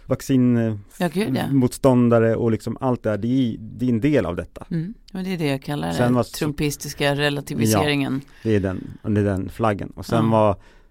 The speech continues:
Speaker 1: Hancocks, han kanske bara tycker att det är soft att få massa pengar och göra en Netflix-serie. Eh, jag är tveksam att han tror på det själv, alltså.
Speaker 2: Det känns som att, eh, det vore inte det konstigaste om han var ganska, eh,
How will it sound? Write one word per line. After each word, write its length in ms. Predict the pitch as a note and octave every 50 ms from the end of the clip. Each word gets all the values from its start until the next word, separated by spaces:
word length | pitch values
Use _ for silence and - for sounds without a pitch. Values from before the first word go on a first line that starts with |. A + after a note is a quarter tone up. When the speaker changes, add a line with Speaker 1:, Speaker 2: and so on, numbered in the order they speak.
| _ _ _ _ _ _ _
Speaker 1:
Hancocks, 800 | - F#2 F2+ G2+ B2+ D#3+ D3+ - B2 - - - - - - - - - -
han 140 | - G#2+ G#2
kanske 180 | E3 D#3 E3
bara 340 | C3+ G#2+ G2 - G1+ G1+ - - - _ - -
tycker 180 | - A2+ - G#2
att 60 | -
det 60 | G#2
är 40 | G2
soft 340 | - - A#2 G2+ - - -
att 260 | G#2+ G2 F#2+ F#2+ -
få 200 | - A#2 A2 - - - - - - - - - _ -
massa 180 | B2+ A2+ -
pengar 240 | - - B2 B2 A2+
och 40 | G#2
göra 80 | G2+ G#2
en 60 | G#2
Netflix-serie. 680 | A2 G#2 - - - - - C3+ C3+ B2+ A2+ G2 - - -
Eh, 80 | A2+ G#2+ G#2+ G#2 G#2+ G#2+ G#2+ - _ _ _ _
jag 120 | - A#2 -
är 0 | _ _
tveksam 680 | - - E3+ D#3 C3+ B2 - - D3+ C3+ B2 A#2+ - -
att 80 | -
han 100 | - F#2
tror 200 | - - A2+ G2+
på 140 | - G2+ G2+
det 100 | G2+ G2+
själv, 440 | - - - - - - - - E3+
alltså. 200 | C#3+ - - - - - - - - - - - - - - - - - - - -
Speaker 2:
Det 100 | - A#3+
känns 320 | G#3 - G#3 G3+ G3+ F#3 -
som 120 | F#3 F3+
att, 140 | F3 - -
eh, 340 | - - - - - D3 C#3+ -
det 80 | D3+
vore 200 | E3 E3+ E3+ F3
inte 180 | E3 D#3+ - D#3
det 40 | D3+
konstigaste 540 | - F3 E3 D3+ C#3+ - - E3 D#3 -
om 60 | D3+ D#3
han 120 | D#3 D3+
var 80 | C#3 C#3
ganska, 600 | C3 D#3 D#3 - - - - - - - - - - - - - - - - _ _ _
eh, 280 | - - - E3 -